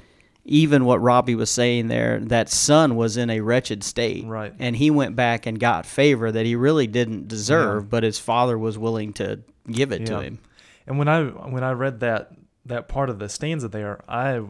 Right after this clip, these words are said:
Speaker 2: was reminded of Romans seven twenty-four and twenty-five, because here in Romans seven,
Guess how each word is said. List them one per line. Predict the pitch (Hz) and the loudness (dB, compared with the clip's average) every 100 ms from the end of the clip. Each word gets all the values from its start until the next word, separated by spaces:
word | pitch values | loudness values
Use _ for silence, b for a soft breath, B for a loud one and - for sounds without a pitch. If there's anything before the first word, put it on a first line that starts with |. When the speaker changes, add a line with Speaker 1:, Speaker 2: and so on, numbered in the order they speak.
| - - | -14 -10
Speaker 2:
was | 117 107 | -10 -6
reminded | 113 113 120 120 107 | -6 -4 -4 -4 -6
of | 98 | -6
Romans | 104 120 117 101 - | -4 -4 -6 -8 -6
seven | - 127 117 104 98 98 | -4 -4 -4 -8 -10 -12
twenty-four | - 135 123 127 117 | -10 -8 -8 -8 -10
and | 104 | -10
twenty-five, | 98 110 101 - 117 113 104 - b b b b b - | -10 -10 -10 -6 -4 -4 -6 -12 b b b b b -10
because | 120 127 127 | -6 -4 -2
here | 156 | -2
in | 147 | 0
Romans | 131 127 110 107 | -2 -2 -4 -4
seven, | - 170 147 117 104 | -2 -2 -4 -6 -8